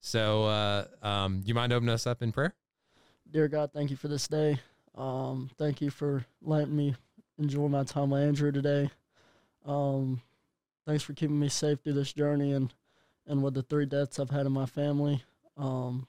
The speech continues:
Speaker 2: just keep me going strong. Um, dear God, uh, keep us healthy with the baby. In Jesus' name I pray, amen.
Speaker 1: Amen. Amen. Well, cool, man. Well,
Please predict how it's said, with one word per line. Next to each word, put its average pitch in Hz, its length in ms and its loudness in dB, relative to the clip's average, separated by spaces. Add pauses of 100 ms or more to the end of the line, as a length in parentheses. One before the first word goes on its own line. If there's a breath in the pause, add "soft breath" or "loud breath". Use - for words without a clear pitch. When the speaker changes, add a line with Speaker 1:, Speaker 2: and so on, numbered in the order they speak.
Speaker 2:
just 147 180 -6
keep 143 180 -2
me 143 120 0
going 139 300 0
strong. 147 520 0 (960 soft breath)
Um, 131 480 -6
dear 151 180 0
God, 143 420 2 (1200 soft breath)
uh, 139 200 -2
keep - 240 -2
us 147 140 0
healthy 151 300 0
with 143 160 2
the 135 60 -2
baby. 147 460 2 (440)
In 135 160 2
Jesus' 131 340 0
name 131 240 -2
I 123 60 -6
pray, 120 320 -8
amen. 117 400 -10 (320)
Speaker 1:
Amen. 76 460 -2 (300)
Amen. 76 300 -8 (500 soft breath)
Well, 90 100 -4
cool, 180 200 6
man. 113 280 6
Well, 123 300 4